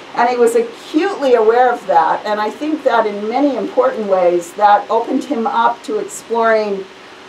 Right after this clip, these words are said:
uncharted territory or places that other people didn't go, and really moving across a continuum of space and time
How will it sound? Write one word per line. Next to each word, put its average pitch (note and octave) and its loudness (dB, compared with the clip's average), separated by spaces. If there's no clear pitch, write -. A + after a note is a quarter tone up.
uncharted C4+ 2
territory - -2
or G#3+ 2
places A#3+ -2
that G#3 4
other G#3+ 6
people G#3 -2
didn't G3+ -2
go, G#3+ 4
and G3+ -2
really E4+ -2
moving B3 0
across A3+ 0
a F#3+ 2
continuum A#3+ -4
of F3+ -6
space - -4
and G#3+ -10
time F#3+ -2